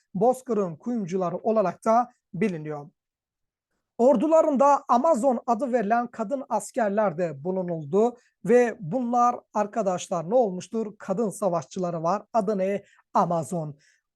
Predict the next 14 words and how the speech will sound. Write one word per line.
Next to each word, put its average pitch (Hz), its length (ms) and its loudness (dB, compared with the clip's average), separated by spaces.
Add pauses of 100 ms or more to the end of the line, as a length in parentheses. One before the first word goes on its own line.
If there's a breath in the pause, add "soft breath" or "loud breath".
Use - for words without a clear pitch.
(680)
İskitler 370 680 4 (140)
Med 285 340 0
ve 233 400 2
Perslerle 226 600 0
ne 208 40 -4
yapmışlar 233 460 -2
arkadaşlar? 196 600 -2
Mücadele 170 540 -6
etmişler 190 580 0
ve 180 80 2
hatta 220 600 0
Perslerle 196 540 -2
mücadele 202 600 2
edip 220 300 0